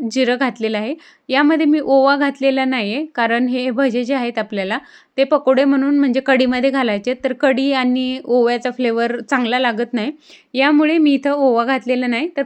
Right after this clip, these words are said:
फक्त जिरं घातलेलं आहे. तर हे पीठ जे आहे ते भिजल्यानंतर घट्ट होतं, तर त्यामध्ये थोडंसं पाणी घालायचं आहे. आणि हे सर्व मसाले आणि पीठ जे आहे ते व्यवस्थित असं एकजीव करून सरसरीत असं हे बॅटर जे आहे ते बनवून घ्यायचं आहे,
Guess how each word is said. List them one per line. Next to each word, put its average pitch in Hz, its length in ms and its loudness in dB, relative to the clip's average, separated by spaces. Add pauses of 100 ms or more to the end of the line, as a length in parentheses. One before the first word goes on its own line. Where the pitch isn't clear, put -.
फक्त 262 200 -6
जिरं 233 340 0
घातलेलं 247 380 -2
आहे. 247 200 -4 (100)
तर 233 80 -6
हे 254 120 -2
पीठ 254 280 -4
जे 254 120 -2
आहे 262 200 -2 (360)
ते 269 40 -6
भिजल्यानंतर 240 680 0
घट्ट 247 340 0
होतं, 262 320 2 (180)
तर 247 40 -2
त्यामध्ये 233 500 -2
थोडंसं 269 360 0
पाणी 240 280 0
घालायचं 240 400 -2
आहे. 339 80 -2 (320)
आणि 277 340 0 (180)
हे 233 160 2
सर्व 254 320 0
मसाले 254 420 0
आणि 269 220 0
पीठ 254 320 -2
जे 285 80 -2
आहे 240 180 -2
ते 294 380 0
व्यवस्थित 233 520 -2
असं 233 200 -2
एकजीव 240 440 -2
करून 247 300 0 (400)
सरसरीत 294 580 2
असं 262 220 -2
हे 277 240 -2
बॅटर 233 380 0
जे 240 120 -2
आहे 240 160 -2
ते 254 120 -2
बनवून 240 420 0
घ्यायचं 226 300 -4
आहे, 285 100 -6